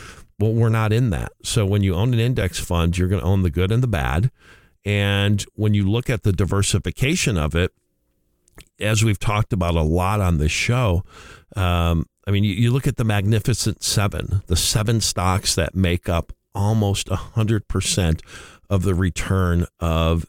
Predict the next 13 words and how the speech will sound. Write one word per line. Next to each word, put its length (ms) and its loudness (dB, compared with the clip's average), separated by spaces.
the 220 0
S 180 -2
and 100 0
P 140 2
five 300 -2
hundred. 400 -2
So 520 0
it's, 280 -2
it's 220 -4
really 400 0
not 680 0
too 220 0
surprising 840 0